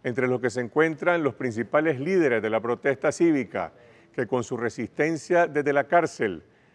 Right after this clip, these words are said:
han mantenido encendida la llama de la libertad en Nicaragua. A ellos y a todos sus compañeros, que son más de setecientos, nunca los pudo doblegar la dictadura en la cárcel,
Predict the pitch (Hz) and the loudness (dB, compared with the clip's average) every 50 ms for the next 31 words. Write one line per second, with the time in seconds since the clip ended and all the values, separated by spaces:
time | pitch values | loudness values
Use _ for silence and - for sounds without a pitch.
0 | _ _ - 127 123 139 151 147 117 139 127 135 143 151 165 170 175 175 175 - | _ _ -2 -2 0 0 -2 0 0 0 0 0 0 2 2 4 2 2 0 0
1 | 143 131 120 - - 123 123 113 135 147 156 165 175 180 175 175 - 131 120 117 | -2 -4 -4 -4 -6 -6 -4 -4 -2 0 2 2 4 4 2 2 0 0 0 0
2 | 117 120 135 147 165 165 165 170 175 151 139 123 117 113 113 117 110 110 104 98 | 2 2 2 0 2 0 -2 -2 0 0 0 2 2 0 0 0 -2 -2 -4 -4
3 | - - 139 143 147 143 - - 135 139 143 143 123 143 143 151 165 165 160 139 | 0 2 4 4 4 2 0 -4 -4 -4 -4 -2 0 2 4 4 4 4 4 2
4 | 120 92 78 - - _ _ _ _ _ _ _ _ _ _ _ _ - 107 104 | 2 0 0 -4 -10 _ _ _ _ _ _ _ _ _ _ _ _ -4 -2 0
5 | 113 135 160 170 180 180 190 196 180 - - - _ 113 123 120 113 98 - 156 | 2 2 2 4 4 4 2 2 0 -2 -8 -14 _ -2 0 0 0 0 2 4
6 | 180 196 190 160 - 156 135 - - 139 131 - 135 127 139 160 170 160 151 151 | 4 4 4 2 0 -4 -6 -2 -4 -4 -2 -2 -2 -2 0 0 0 0 0 -2
7 | 143 - 127 107 - 131 139 143 147 147 156 143 - 147 127 - 123 110 - - | -4 -4 -6 -6 -4 -6 -2 -2 -2 0 -2 -2 -2 -2 -2 -2 -4 -4 -2 0
8 | 175 170 139 117 - - 127 120 117 - - - _ _ _ _ _ _ _ _ | 0 0 0 -2 -4 -2 -2 -2 -2 -4 -10 -20 _ _ _ _ _ _ _ _
9 | _ _ _ - 147 185 196 180 139 - 131 117 104 - - _ _ _ _ _ | _ _ _ 0 2 2 2 2 0 2 2 2 2 0 -4 _ _ _ _ _
10 | - 123 117 - - _ 151 156 165 170 170 170 170 127 127 120 117 117 113 117 | -2 -2 -2 -2 -2 _ 4 4 6 6 6 6 4 4 2 2 2 2 2 4
11 | 123 139 151 160 156 - 139 127 120 120 107 95 - 117 113 127 143 147 139 147 | 4 4 4 4 2 0 0 0 0 0 -2 -2 -2 0 0 0 2 2 2 2
12 | - - 143 143 147 135 - 170 165 151 143 - - 127 101 85 78 | 2 0 -2 -2 -4 0 2 2 2 2 0 -2 -4 -4 -4 -4 -8